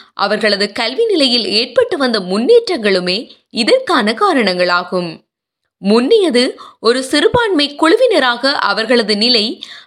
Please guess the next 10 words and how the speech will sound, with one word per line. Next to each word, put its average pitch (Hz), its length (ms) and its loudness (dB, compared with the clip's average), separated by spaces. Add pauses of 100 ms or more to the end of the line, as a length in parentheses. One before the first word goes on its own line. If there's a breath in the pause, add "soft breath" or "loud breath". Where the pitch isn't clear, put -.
(160)
வலுப்படுத்துவதற்கும், 247 1160 0 (340 soft breath)
பின்னியது 320 640 2
அவர்களது, 214 680 -2
அதிலும் 226 440 -2
குறிப்பாக 320 880 0 (220 loud breath)
இளைஞர்கள், 240 760 0 (220 loud breath)
தமது 226 300 0
எதிர்பார்ப்புகளையும் 220 1160 -2 (240 loud breath)
விருப்பங்களையும் 240 920 -2
மாற்றிக்கொள்வதற்கும் 220 1000 0